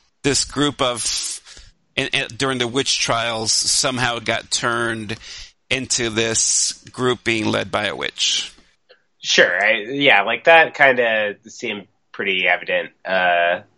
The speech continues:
Speaker 2: like, I think a few issues ago.
Speaker 1: Mm-hmm.
Speaker 2: Um, I guess I'm, I'm a little confused about the mechanics towards the end, you know, like,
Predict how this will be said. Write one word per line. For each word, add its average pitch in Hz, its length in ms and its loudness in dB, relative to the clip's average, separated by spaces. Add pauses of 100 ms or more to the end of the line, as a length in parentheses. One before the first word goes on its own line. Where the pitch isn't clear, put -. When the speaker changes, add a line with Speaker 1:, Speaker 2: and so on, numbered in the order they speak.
(120)
Speaker 2:
like, - 340 0
I - 80 -2
think - 220 -2
a - 40 -20
few 98 200 4
issues - 320 -2
ago. 82 440 0 (180)
Speaker 1:
Mm-hmm. 170 240 -4 (400)
Speaker 2:
Um, 101 640 8 (380)
I 147 120 6
guess 240 420 6
I'm, 226 400 8
I'm 151 160 2
a 139 60 0
little 156 320 6
confused 135 840 0
about 117 640 4 (240)
the 107 60 -8
mechanics 131 680 2
towards 123 360 -2
the - 180 -12
end, 123 580 2 (120)
you 107 180 0
know, 104 300 6
like, 101 680 2